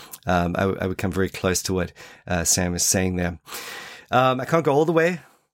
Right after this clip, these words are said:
with him, so that's where I come in, I suppose. And, um,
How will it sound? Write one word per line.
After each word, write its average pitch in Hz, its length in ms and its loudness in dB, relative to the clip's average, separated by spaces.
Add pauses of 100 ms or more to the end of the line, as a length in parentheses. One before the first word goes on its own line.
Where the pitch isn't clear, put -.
(140)
with 143 160 -2
him, 185 220 0
so 110 320 0
that's 123 280 0
where 120 180 4
I 110 80 0
come 120 180 0
in, 143 100 4
I 139 80 2
suppose. 147 400 0
And, 113 400 -4
um, 104 340 -2